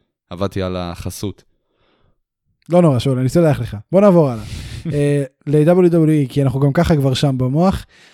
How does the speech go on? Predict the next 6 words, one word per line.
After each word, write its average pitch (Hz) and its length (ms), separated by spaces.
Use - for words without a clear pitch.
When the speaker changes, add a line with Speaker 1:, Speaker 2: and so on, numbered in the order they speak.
Speaker 2:
תקשיב, 151 340
שבוע 180 300
שעבר 185 320
דיברנו 165 540
על 123 160
הצ'יימבר 175 600